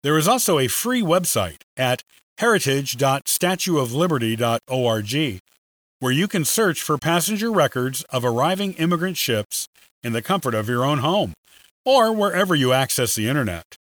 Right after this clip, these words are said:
The online database has more than sixty-five million records, which shows you just how many people came through Ellis Island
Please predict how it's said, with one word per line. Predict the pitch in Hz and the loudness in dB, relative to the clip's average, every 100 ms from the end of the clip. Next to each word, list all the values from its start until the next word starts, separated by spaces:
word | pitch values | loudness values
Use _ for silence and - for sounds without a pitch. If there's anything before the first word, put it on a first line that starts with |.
| _ _ _ _ - _ | _ _ _ _ -20 _
The | 139 156 | -6 0
online | 233 254 214 175 | 0 2 0 2
database | 143 165 117 101 - | 2 2 0 -2 -2
has | 123 123 | -2 0
more | 156 | 0
than | 143 113 | 0 -2
sixty-five | - - 220 - 220 190 165 147 - | -2 -2 -2 -4 -2 0 2 0 -6
million | 131 143 180 135 123 | -4 0 2 2 0
records, | 123 143 117 87 82 - _ _ _ - | 0 0 -2 -8 -10 -14 _ _ _ -6
which | 135 - | -4 -2
shows | - 202 220 117 | 0 2 2 0
you | 110 | -2
just | 120 165 | -2 0
how | 170 160 | 0 0
many | 147 131 | 0 0
people | 170 180 123 | -2 -2 -2
came | - 131 120 | -2 -4 -4
through | - 226 165 135 - | -2 0 2 0 -2
Ellis | 156 143 127 - | 0 2 0 -2
Island | 147 196 135 107 | -2 -2 -2 -4